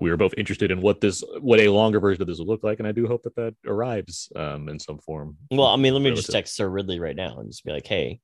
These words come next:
Speaker 2: can you just
Speaker 1: Mm-hmm.
Speaker 2: give me all the dailies?"
Speaker 1: Is that's on your, your, your, your, uh, V I P,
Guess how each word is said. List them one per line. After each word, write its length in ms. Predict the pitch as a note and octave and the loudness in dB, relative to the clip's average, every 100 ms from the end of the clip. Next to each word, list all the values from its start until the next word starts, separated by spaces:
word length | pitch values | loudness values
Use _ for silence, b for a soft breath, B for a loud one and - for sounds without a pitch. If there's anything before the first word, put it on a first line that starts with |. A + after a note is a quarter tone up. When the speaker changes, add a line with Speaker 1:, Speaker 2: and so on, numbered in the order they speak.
| _ | _
Speaker 2:
can 140 | G2+ | -4
you 100 | F2+ | -2
just 220 | F2 D#2+ D#2 | -2 -2 -6
Speaker 1:
Mm-hmm. 60 | _ D2 | _ -6
Speaker 2:
give 100 | G2 | -2
me 120 | E2+ | 0
all 100 | E2 | 0
the 120 | D#2+ | 0
dailies?" 500 | D#2+ G#2 G1+ G1+ - - | 0 0 0 -6 -10 -2
Speaker 1:
Is 120 | A2 | -2
that's 240 | F2 G#2+ G#2+ | 0 0 0
on 140 | G#2 | 0
your, 260 | F#2+ F#2 F#2 | 2 4 2
your, 260 | F2+ F2+ D2+ | 2 -2 -4
your, 160 | - F2 - - | -8 -6 -6 -6
your, 300 | F2 E2+ D#2+ | -4 -2 -4
uh, 120 | D2+ | -6
V 200 | D2+ F2 | -6 -4
I 80 | E2 | -2
P, 460 | D#2+ F2 E2+ E2+ | -4 -4 -4 -6